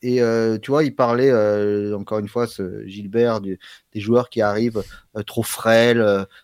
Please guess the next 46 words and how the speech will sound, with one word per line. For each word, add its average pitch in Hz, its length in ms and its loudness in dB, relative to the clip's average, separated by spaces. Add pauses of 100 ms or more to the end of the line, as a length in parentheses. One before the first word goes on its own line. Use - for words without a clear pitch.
(120)
sans 113 240 -4
dureté, 127 640 0
euh, 98 80 0 (340)
et, 127 320 0
et 151 80 6
un 175 80 4
qui 160 180 -2
a 131 80 6
su, 160 400 -6 (580)
euh, 101 200 -14 (140)
qu'on 127 180 -2
a 131 80 2
cru - 340 0
comme 156 200 4
ça, 160 280 6
on 143 100 0
s'est 123 120 -6
dit, 131 200 -4
il 117 60 -8
tiendra 113 360 0
pas, 131 280 2
et 117 120 -2
qui 113 160 -14
s'est 107 240 -6
étoffé, 139 680 0
et 113 60 -4
qui - 160 -10
est 110 40 -4
maintenant 110 300 -2
un 104 60 -2
titulaire 110 400 -6
indiscutable 113 760 -2
dans 98 120 -6
n'importe 104 280 -10
quel 104 80 -6
roster, 101 300 -4
c'est - 160 -10
Clint 143 180 -4
Capela. 110 540 -2
Et 104 80 -12
j'aime 92 180 -6
beaucoup 110 240 -6
Clint 107 160 -8
Capela, 98 460 -10
je - 100 -20
trouve 92 240 -12